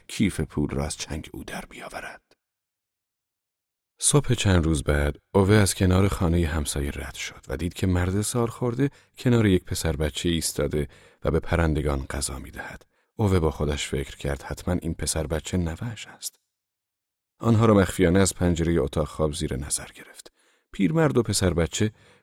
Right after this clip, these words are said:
طوری آهسته با هم حرف می‌زدند، انگار بخواهند رازی را پنهان کنند و این اوه را به یاد چیزی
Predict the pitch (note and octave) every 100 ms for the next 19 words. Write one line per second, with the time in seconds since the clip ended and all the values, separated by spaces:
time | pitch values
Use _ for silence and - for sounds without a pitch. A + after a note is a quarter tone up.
0 | - - D#3+ D#3 - A2 G#2 F#2 E2+ F2+
1 | D#2 D2+ D#2 D2+ D2 - C#2 D2 D2 C#2
2 | C#2 - - - - A#2+ C3 C3 - -
3 | F#2+ F#2 E2 D#2 D2+ - - - - -
4 | - - - - - - _ _ - C#2+
5 | E2+ - - D2+ D2 C#2+ C2+ C#2 C#2 C2+
6 | - - - -